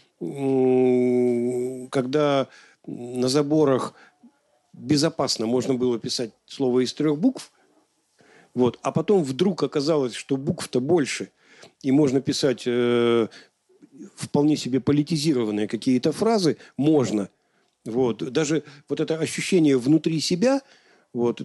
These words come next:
конечно, это действительно меняет город. Ну, то, о чём я давно уже говорил, что маленькие, э,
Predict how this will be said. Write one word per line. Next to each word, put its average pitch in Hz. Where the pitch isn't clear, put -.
конечно, 180
это 151
действительно 143
меняет 139
город. 160
Ну, 160
то, 156
о 143
чём 131
я 113
давно 117
уже 98
говорил, 160
что 135
маленькие, 123
э, 123